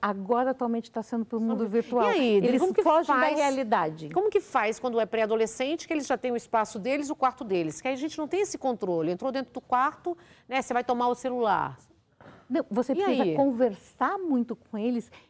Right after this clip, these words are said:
Speaker 1: e estimulando atividades que ele interaja com outras pessoas. Porque a gente fala, ficou dois anos, a gente falou, "Olha, não pode sair, tem que ficar em casa e você tem que, ó, tá aqui, você vai ter que viver esses dois anos no mundo virtual."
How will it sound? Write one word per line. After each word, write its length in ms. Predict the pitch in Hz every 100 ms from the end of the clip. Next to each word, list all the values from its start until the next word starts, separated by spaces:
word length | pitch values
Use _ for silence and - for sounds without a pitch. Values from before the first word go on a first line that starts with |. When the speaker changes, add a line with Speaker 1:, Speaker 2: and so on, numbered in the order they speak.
| _
Speaker 1:
e 160 | 240 262
estimulando 680 | 262 - 277 262 240 285 311
atividades 1000 | 294 - 277 269 208 214 214 226 262 -
que 80 | 277
ele 120 | 254
interaja 640 | 262 262 214 220 285 320
com 120 | -
outras 260 | 285 - 277
pessoas. 580 | 330 320 320 190 170 - - _ _
Porque 160 | 233
a 20 | 269
gente 200 | 294 -
fala, 200 | 262 -
ficou 180 | -
dois 460 | 220 208 381 359 202
anos, 340 | 254 277 214
a 80 | 240
gente 180 | 233 226
falou, 260 | - 254 247
"Olha, 180 | 233
não 180 | 226 285
pode 300 | - 254 247
sair, 320 | - 233 226
tem 200 | 247 269
que 60 | 285
ficar 300 | - 247 262
em 100 | 208
casa 560 | - 226 254 269 277 277 - - _
e 80 | 233
você 240 | 233 240
tem 320 | - - 262
que, 140 | 262 262
ó, 160 | 233
tá 140 | - 277
aqui, 200 | - 220
você 140 | -
vai 140 | 196 220
ter 120 | 233
que 120 | 220
viver 600 | 190 226 180 175 269 370
esses 280 | 330 247 208
dois 320 | 214 196 180
anos 380 | 196 277 226 - - _ -
no 100 | 269
mundo 240 | 269 247
virtual." 540 | 240 285 359 403 240